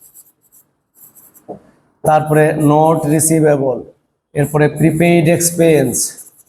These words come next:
ক্লোজিং স্টক, অর্থাৎ যত প্রকার কারেন্ট অ্যাসেটস আগে দিব। কারেন্ট অ্যাসেটসের মধ্যে সবার আগে কি দিব? ক্যাশ। কারেন্ট অ্যাসেটসের পরে এবার ইনভেস্টমেন্ট দিব, যদি অং-, কোনো অঙ্কে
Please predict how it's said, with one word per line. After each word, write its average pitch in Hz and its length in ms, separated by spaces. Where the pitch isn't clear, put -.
ক্লোজিং 160 340
স্টক, 160 280
অর্থাৎ 151 240
যত 180 120
প্রকার 185 240
কারেন্ট 170 280
অ্যাসেটস 202 300
আগে 151 200
দিব। 113 120
কারেন্ট 156 260
অ্যাসেটসের 185 420
মধ্যে 185 260
সবার 165 220
আগে 190 140
কি 202 120
দিব? 170 100
ক্যাশ। 143 240
কারেন্ট 175 260
অ্যাসেটসের 180 420
পরে 175 220
এবার 151 220
ইনভেস্টমেন্ট 180 680
দিব, 104 140
যদি 156 220
অং-, 151 180
কোনো 147 180
অঙ্কে 151 160